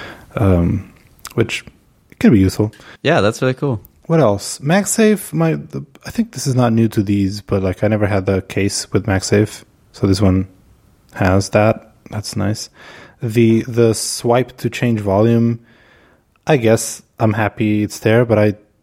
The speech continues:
Speaker 1: I, it's not part of my, like, muscle memory, so I forget I have it. But it's, it's not too weird to, to, to use. It's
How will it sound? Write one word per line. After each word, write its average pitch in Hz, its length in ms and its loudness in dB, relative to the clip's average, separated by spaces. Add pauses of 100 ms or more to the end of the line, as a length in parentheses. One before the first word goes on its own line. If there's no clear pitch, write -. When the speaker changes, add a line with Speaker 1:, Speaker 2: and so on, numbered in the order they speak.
(220)
Speaker 1:
I, 113 100 -12 (240)
it's - 180 -10
not 127 180 0
part 123 180 0
of 120 140 0
my, 117 160 2
like, 110 200 -2
muscle 117 260 -4
memory, 120 320 -2
so 120 100 -2
I - 20 2
forget 104 400 -4
I 107 120 -2
have 104 220 -2
it. 120 260 0 (640)
But 117 220 2
it's, - 280 -2 (180)
it's - 240 -4
not 214 300 -2
too 156 200 2
weird 151 360 2
to, 156 320 0 (180)
to, 156 300 -2
to - 220 -10
use. 151 320 0
It's - 260 -12